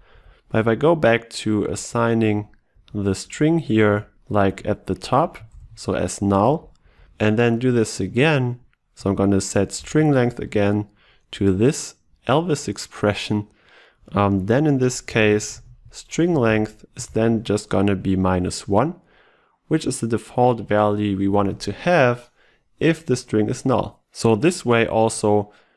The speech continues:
we accomplish that even though string can be null here,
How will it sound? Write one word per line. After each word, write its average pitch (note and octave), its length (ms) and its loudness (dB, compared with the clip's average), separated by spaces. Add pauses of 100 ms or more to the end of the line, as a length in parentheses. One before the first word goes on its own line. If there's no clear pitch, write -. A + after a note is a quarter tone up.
(200)
we G#2+ 340 4
accomplish B2+ 840 0
that G2 340 0
even C3+ 260 2
though A2 420 2 (140)
string - 440 -2
can A2+ 260 0
be A2 80 0
null C#3 280 2
here, G#2+ 440 0